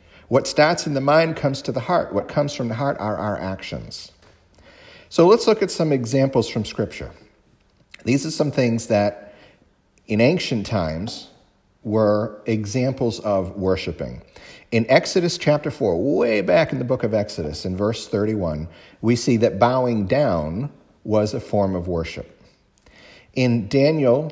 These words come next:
chapter two and verse forty-six, it goes one fir-, step further, falling prostrate on the ground.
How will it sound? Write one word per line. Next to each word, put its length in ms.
chapter 460
two 560
and 180
verse 260
forty-six, 920
it 80
goes 240
one 160
fir-, 260
step 380
further, 360
falling 420
prostrate 800
on 420
the 140
ground. 640